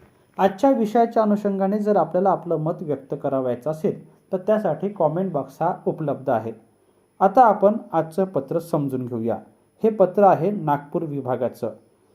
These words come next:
कार्यालय आहे शिक्षण उपसंचालक आणि हे पत्र आहे अकरा मार्च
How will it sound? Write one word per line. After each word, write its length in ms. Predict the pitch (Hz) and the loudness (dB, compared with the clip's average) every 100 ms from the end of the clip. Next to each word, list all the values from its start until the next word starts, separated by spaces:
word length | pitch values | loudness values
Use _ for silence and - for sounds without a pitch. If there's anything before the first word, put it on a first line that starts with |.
| _ _ | _ _
कार्यालय 460 | 180 185 220 233 233 | 4 6 6 6 6
आहे 280 | 220 208 240 | 4 4 -2
शिक्षण 460 | - 156 - 175 180 | -6 -10 -6 -6 -4
उपसंचालक 760 | 165 160 147 135 127 131 170 240 - _ _ _ _ | -4 -4 -4 -6 -4 -2 -2 -4 -10 _ _ _ _
आणि 260 | 196 196 185 | 2 4 2
हे 160 | 185 | 0
पत्र 340 | 202 190 185 226 | 2 2 2 4
आहे 300 | 151 143 180 - | 4 2 -4 -4
अकरा 440 | 160 156 202 202 208 | -6 -4 0 0 2
मार्च 520 | 156 131 131 - | 0 0 -2 -8